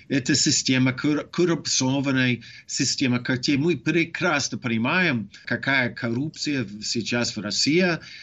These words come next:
Эта система не работает. Да, люди богаты, но они могли быть пять-десять раз богаче с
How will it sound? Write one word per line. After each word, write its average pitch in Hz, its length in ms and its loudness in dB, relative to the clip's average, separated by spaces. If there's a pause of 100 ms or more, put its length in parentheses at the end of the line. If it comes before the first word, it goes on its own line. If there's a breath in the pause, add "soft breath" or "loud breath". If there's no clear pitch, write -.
(220 loud breath)
Эта 104 200 -6
система 110 500 -2
не 123 300 4
работает. 151 560 -2 (440 loud breath)
Да, 123 400 2
люди 123 460 2
богаты, 113 600 0
но 123 180 0
они 117 420 -2 (220 loud breath)
могли 123 400 0
быть 127 340 0 (400 soft breath)
пять-десять 123 720 -2
раз 127 240 -4
богаче 123 800 -2 (180)
с 120 400 -2